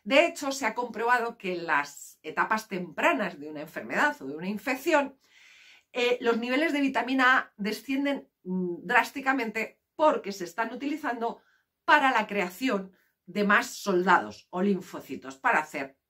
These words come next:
frente al ataque de lo que se nos viene encima. Ayuda a una buena reproducción y diferenciación de las células, ya que participa en la síntesis del A R N. Voy a explicar esto más para que se entienda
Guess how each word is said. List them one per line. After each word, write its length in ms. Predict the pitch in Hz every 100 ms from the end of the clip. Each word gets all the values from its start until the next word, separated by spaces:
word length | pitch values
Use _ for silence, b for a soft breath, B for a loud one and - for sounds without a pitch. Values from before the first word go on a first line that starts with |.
| _
frente 540 | _ 180 170 170 208 -
al 120 | 165
ataque 360 | 156 165 175 202
de 80 | 208
lo 120 | 165
que 100 | 143
se 140 | -
nos 140 | 120 110
viene 180 | 127 113
encima. 400 | 104 101 95 _ _ _ _ _ _ _
Ayuda 500 | - 226 320 359 349
a 120 | - 262
una 200 | 269 285
buena 280 | 277 302
reproducción 840 | 302 277 196 190 185 269 269 269 -
y 120 | -
diferenciación 840 | 196 202 185 180 156 156 240 254 -
de 200 | 170 180
las 200 | 139 139
células, 600 | - 226 190 123 101 101
ya 160 | 175 202
que 120 | 233
participa 680 | 220 220 208 - 277 - 247
en 80 |
la 100 | 175
síntesis 540 | - 208 202 220 277 -
del 160 | 156
A 120 | 131 123
R 180 | 92
N. 240 | 90 82 -
Voy 220 | 180 226
a 40 | 208
explicar 380 | - 185 180
esto 320 | 202 - 233 -
más 320 | 208 214 226
para 260 | - 180 180
que 120 | 180
se 140 | -
entienda 720 | 190 190 277 214 180 123 170